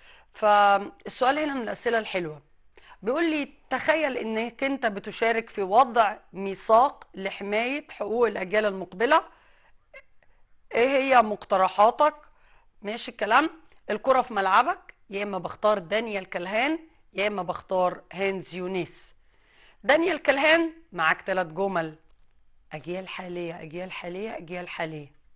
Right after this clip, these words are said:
الأجيال الحالية ألا تسبب ضررا للأجيال المقبلة. الأجيال الحالية ألا تؤثر على كرامة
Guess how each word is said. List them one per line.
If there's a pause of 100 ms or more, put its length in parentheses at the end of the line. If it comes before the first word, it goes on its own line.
(600)
الأجيال
الحالية (480)
ألا
تسبب
ضررا
للأجيال (360)
المقبلة. (540)
الأجيال
الحالية (280)
ألا
تؤثر
على
كرامة